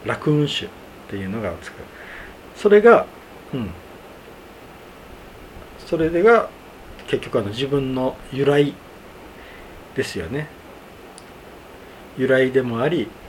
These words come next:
過去でもあり、存在理由でもありっていう形になるんですよね。うん。う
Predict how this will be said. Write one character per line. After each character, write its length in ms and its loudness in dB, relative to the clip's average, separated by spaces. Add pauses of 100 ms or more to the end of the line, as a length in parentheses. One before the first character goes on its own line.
過 140 -10
去 120 0
で 80 -2
も 200 -6
あ 60 -6
り、 80 -2
存 280 -4
在 220 -2
理 80 -4
由 100 -4
で 80 -4
も 140 -2
あ 60 -2
り 80 -6
っ 20 -16
て 220 -10
い 120 -8
う 60 -12 (640)
形 320 -6
に 100 -4
な 80 -4
る 80 -6
ん 80 -8
で 80 -14
す 80 -16
よ 120 -16
ね。 120 -14 (4000)
う 40 -4
ん。 20 -4
う 40 0